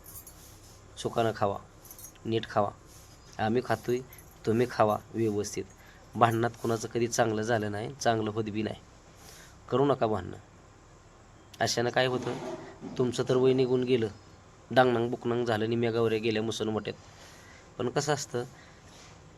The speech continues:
हे आता मुलामुलात भांडणं लागत असते ती अशा गोष्टींना. म्हणून असल्या कुरघोड्या करू नका, जरा शहाणं व्हा, सावरा स्वतःला. आपलं आयुष्य कडलं गेलं, आपण म्हातारं झालो, तरी पण आपलं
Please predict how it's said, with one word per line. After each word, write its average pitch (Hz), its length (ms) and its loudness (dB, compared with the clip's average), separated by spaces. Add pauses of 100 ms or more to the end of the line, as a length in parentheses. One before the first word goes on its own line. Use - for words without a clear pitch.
(200)
हे 107 360 4
आता 135 200 4
मुलामुलात 120 460 0
भांडणं 110 300 -6
लागत 90 340 -6
असते - 300 -10
ती 90 60 -6
अशा 92 200 -8
गोष्टींना. 92 400 -10
म्हणून 104 140 -2
असल्या 107 220 -4
कुरघोड्या 104 420 -2
करू 107 220 -6
नका, 107 280 -2 (580)
जरा 101 160 -2
शहाणं 113 400 6
व्हा, 117 240 -4 (640)
सावरा 113 320 6
स्वतःला. 110 460 -4 (560)
आपलं 110 280 0
आयुष्य 117 360 0
कडलं 113 320 -2
गेलं, 110 200 -2
आपण 110 260 -2
म्हातारं 113 440 0
झालो, 104 320 -2 (460)
तरी 117 160 4
पण 127 220 0
आपलं 123 420 0